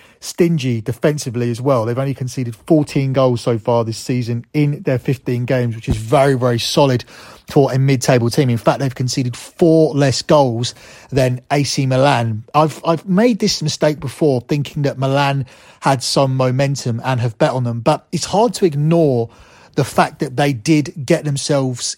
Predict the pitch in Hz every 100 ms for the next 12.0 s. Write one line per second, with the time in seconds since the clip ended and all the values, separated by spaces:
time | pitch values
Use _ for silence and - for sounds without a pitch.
0 | - 151 143 131 156 135 127 127 131 139
1 | - 127 117 123 120 123 117 131 120 135
2 | 127 131 139 156 139 151 120 135 120 123
3 | - - 127 139 131 123 123 127 123 -
4 | 120 110 120 117 - - - - 147 113
5 | - 151 131 143 131 143 143 - 131 131
6 | 117 - 143 135 131 135 - - 143 139
7 | - 131 135 - 147 139 - 131 123 135
8 | 123 - 143 135 - - - _ - 117
9 | 135 - 143 131 131 139 135 131 135 135
10 | 131 143 131 - 135 131 135 147 - 131
11 | 139 - 151 135 123 127 147 151 147 160